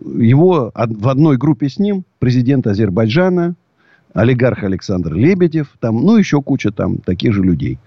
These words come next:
<clears throat> То есть из них там девяносто пять процентов стали, ну, такими и-, известными, крутыми или чиновниками, или бизнесменами.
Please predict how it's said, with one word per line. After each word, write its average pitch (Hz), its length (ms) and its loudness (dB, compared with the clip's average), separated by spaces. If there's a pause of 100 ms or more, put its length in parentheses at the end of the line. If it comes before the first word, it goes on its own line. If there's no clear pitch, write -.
(320)
<clears throat> - 160 -20
То 160 320 2
есть 147 140 2
из 143 120 2
них 185 160 0
там 127 160 0
девяносто 131 400 0
пять 123 200 -2
процентов 139 640 -4 (260)
стали, 160 360 -2
ну, 120 240 -2
такими 80 360 -4
и-, 76 400 -6
известными, 98 580 0
крутыми 113 440 0
или 76 100 -4
чиновниками, 90 580 0
или 78 100 -2
бизнесменами. 85 720 -2